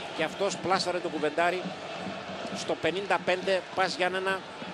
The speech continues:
βλέπουμε και πάλι εδώ πως πα-, πάρα πολύ ωραία ο Τάντιτς βρήκε τον Κουκουλιά, ο τελευταίος πλάσαρε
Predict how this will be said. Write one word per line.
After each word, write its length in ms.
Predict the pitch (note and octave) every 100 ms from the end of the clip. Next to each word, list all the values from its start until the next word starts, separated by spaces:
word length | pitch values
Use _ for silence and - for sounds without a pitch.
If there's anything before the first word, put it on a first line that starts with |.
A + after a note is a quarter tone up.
| - - - - -
βλέπουμε 260 | D#3+ F#3+ F3+
και 140 | E3+
πάλι 240 | D#3 F#3 F3
εδώ 320 | D3 F3 G3 - - -
πως 220 | F3+ F#3 -
πα-, 220 | - G#3 F#3+
πάρα 240 | - G3 F#3
πολύ 300 | E3+ E3 F3+
ωραία 440 | F3 E3 F3+ F#3+ -
ο 100 | C#3+ D3 D3 C#3+ C#3+ C#3+ C#3 -
Τάντιτς 380 | F3 F3 E3+ A#2+
βρήκε 300 | E3 F#3 F3
τον 180 | D#3
Κουκουλιά, 400 | C3+ B2 B2+ E3
ο 40 | E3
τελευταίος 500 | D3+ C3+ - E3 -
πλάσαρε 480 | E3 E3 E3 D#3+